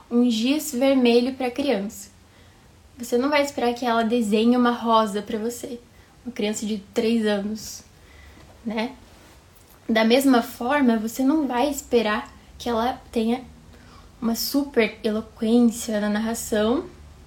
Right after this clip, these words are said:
com seis anos, né? No começo ali da narração. Então, a gente tem que ter paciência nesse processo, né? Nós, professores aqui, temos muita essa experiência, né? Nós começamos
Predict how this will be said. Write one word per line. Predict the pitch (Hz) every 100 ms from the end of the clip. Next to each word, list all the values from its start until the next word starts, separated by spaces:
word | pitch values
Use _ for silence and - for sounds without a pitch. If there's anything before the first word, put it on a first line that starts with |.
| - - - - - - -
com | - 247 269 285 - - - - - - -
seis | 240 254 233
anos, | 214 226 208 - - - _ - - - -
né? | 208 214
No | 220
começo | - 240 233 262 262 226
ali | 220
da | 214
narração. | 214 226 226 - 196 214 - - - - - - - -
Então, | 247
a |
gente | 262 269
tem | 269
que | 262
ter | 262
paciência | 269 269 - - 294 294 285 - 220
nesse | 208 202
processo, | - 247 262 254 214 - - - - - - -
né? | 208 208 - -
Nós, | 214 247 -
professores | 240 240 214 - 240 262 202
aqui, | 196 - 247 269 - - - - - -
temos | - 240 240
muita | 247 262 269
essa | 277
experiência, | 277 - 277 320 262 240 - 202
né? | 214 233 - - - - -
Nós | 220 208
começamos | - 247 240 240 254 277 320 320 - -